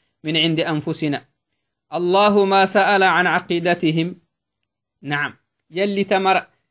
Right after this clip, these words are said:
مسلم تك واجبه تنمي، مسلمين كني همر الواجبه تنمي، يلي ح-،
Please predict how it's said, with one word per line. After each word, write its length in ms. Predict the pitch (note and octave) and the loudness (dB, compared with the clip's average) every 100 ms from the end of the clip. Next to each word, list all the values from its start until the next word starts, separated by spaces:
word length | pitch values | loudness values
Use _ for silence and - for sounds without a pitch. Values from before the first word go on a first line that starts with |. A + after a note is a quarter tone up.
| _ _ | _ _
مسلم 400 | E3+ F3 G3+ A3+ | -8 -4 -4 -2
تك 220 | G#3 F#3 | -4 -2
واجبه 440 | F#3 F3+ F3 G3 | 0 2 0 -2
تنمي، 560 | F#3+ E3+ E3+ F3 G#3 - _ - | -2 -2 -2 0 -2 -4 _ -18
مسلمين 440 | C#3+ D3+ D#3+ F3+ | -12 -6 -4 -4
كني 300 | E3+ D#3 E3+ | -4 -4 -4
همر 180 | D#3 D3 | -4 -4
الواجبه 420 | C#3+ C#3+ D3+ D#3 | -2 -2 -2 -6
تنمي، 480 | D3 C#3+ C#3+ D#3 D#3+ _ _ _ _ | -6 -4 -2 -4 -6 _ _ _ _
يلي 580 | C#3 E3 G3 F#3 F#3 F#3+ | -6 -2 -2 0 -2 -2
ح-، 240 | - F3+ | -6 -8